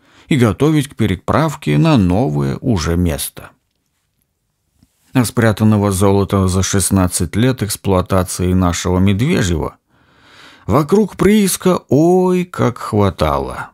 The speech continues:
Нычка на нычке тут. Поэтому капитану было не до меня, и происшествие в бане осталось,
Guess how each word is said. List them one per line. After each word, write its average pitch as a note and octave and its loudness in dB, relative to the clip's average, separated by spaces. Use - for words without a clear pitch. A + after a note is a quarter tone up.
Нычка E3+ 2
на E3 4
нычке D3 0
тут. - -8
Поэтому A3 4
капитану F#3 2
было D#3+ 2
не D#3 4
до C#3 2
меня, C#3+ 2
и D3+ 0
происшествие G#2+ 0
в F2+ 0
бане F3+ 2
осталось, D3+ -4